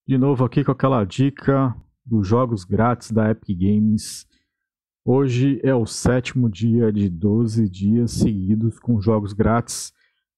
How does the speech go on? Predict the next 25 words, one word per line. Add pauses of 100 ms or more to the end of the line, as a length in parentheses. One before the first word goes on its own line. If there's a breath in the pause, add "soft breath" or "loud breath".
Cada
jogo
ficando
aí
disponível
por
apenas
vinte
e
quatro
horas.
Hoje,
vinte
e
cinco
de
dezembro, (960)
até
o
dia
vinte
e
seis
de
dezembro,